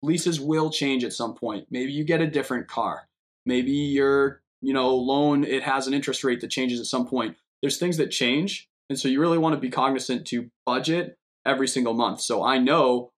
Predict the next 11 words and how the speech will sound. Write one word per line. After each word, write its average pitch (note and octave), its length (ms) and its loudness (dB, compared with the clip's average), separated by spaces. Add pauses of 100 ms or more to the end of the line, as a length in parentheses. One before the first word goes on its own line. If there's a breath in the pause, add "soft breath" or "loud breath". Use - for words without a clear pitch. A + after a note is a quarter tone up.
when A2+ 120 -8
December A2+ 360 -2
comes B2+ 220 0
around, A#2 460 0
I'm A#2+ 120 0
gonna D3 160 0
allocate B2 600 -2 (280)
this C#3 280 2
much A#2+ 540 0
for G#2 100 -4
presents. F#2+ 720 -6